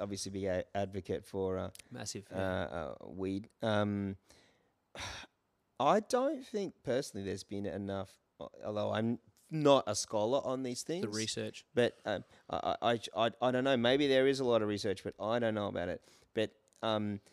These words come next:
Speaker 1: uh, uh, research about the long-term emotional, uh, changes to your brain from marijuana use, uh, in that, uh, my belief from anecdotal experience is it makes people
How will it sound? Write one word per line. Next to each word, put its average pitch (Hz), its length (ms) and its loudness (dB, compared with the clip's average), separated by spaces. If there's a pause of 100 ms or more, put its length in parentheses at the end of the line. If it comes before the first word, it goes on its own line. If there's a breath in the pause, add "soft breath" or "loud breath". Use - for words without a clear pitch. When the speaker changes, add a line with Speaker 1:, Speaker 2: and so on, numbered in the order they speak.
(840 soft breath)
Speaker 1:
uh, 127 40 0
uh, 113 220 4 (100)
research 131 560 2
about 110 320 0
the 113 100 -4
long-term 117 840 -4
emotional, 110 1000 -4 (460)
uh, 65 560 -6 (340 soft breath)
changes 104 720 -4
to 117 120 -6
your 104 240 0
brain 101 640 -2
from 101 440 -4
marijuana 101 760 0
use, 95 380 -6 (400 soft breath)
uh, 98 420 2
in 113 240 -2
that, 101 260 -2 (560 soft breath)
uh, 110 220 2
my 120 360 2
belief 107 420 0
from 104 220 -6
anecdotal 104 540 -2
experience 104 560 -4
is 101 140 -8
it - 100 -12
makes 113 480 -6
people 107 580 -6